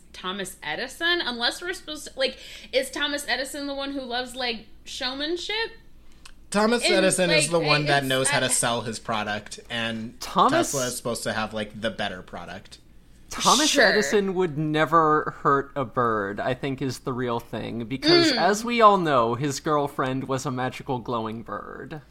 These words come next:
Speaker 2: Yeah, Thomas Edison would never do anything to harm another animal because he just has that kind of moral track record.
Speaker 1: Well, until, you know, eventually he learns that you gotta get your hands dirty.
Speaker 2: Yeah, eventually he starts
Speaker 3: Damn.
Speaker 2: cloning himself and dropping himself <laughs> into a box full of electricity, like, uh, Spider-Man Two.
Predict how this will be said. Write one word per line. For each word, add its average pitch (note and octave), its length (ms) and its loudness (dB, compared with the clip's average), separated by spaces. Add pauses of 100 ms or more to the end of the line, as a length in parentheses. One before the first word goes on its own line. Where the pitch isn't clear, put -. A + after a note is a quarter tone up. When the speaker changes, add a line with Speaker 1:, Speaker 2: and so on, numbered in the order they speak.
(280)
Speaker 2:
Yeah, B2 200 -6 (180)
Thomas A#3 480 0
Edison F#3+ 720 0 (100)
would D3+ 220 0
never D3+ 340 0
do D#3+ 320 -4
anything C3+ 600 -4
to A#2+ 120 -6
harm B2 360 -4
another A#2 400 -4
animal G#2+ 560 -8
because A#2 480 -8
he C#3+ 160 -4
just C#3+ 240 -4
has B2 360 -6
that G#2+ 180 -4
kind A2+ 180 -8
of G#2+ 80 -6
moral G2+ 380 -8
track - 340 -16
record. - 440 -16
Speaker 1:
Well, D4+ 400 8
until, D4+ 560 4
you A3+ 140 -2
know, C4+ 360 0
eventually C#4+ 500 -2
he C#4+ 140 -2
learns C#4 340 2
that F#3+ 80 -10
you G3 120 -4
gotta G#3+ 240 4
get A#3 140 4
your A3+ 140 2
hands A#3 340 0
dirty. D#3 260 -4
Speaker 2:
Yeah, C#3 220 4
eventually F3 380 4
he G3+ 160 -2
starts D#3+ 320 0
Speaker 3:
Damn. A#2+ 120 -4
Speaker 2:
cloning C#3 280 0
himself A#2 460 -2
and - 100 4
dropping B2 340 0
himself B2 480 0
<laughs> - 40 -10
into D3 600 0
a C#3 100 -4
box A#2 420 -2
full A#2 160 -6
of G#2+ 80 -6
electricity, G2+ 640 -10
like, G#2+ 420 -6
uh, G#2+ 180 -4
Spider-Man G#2+ 540 -6
Two. - 220 -16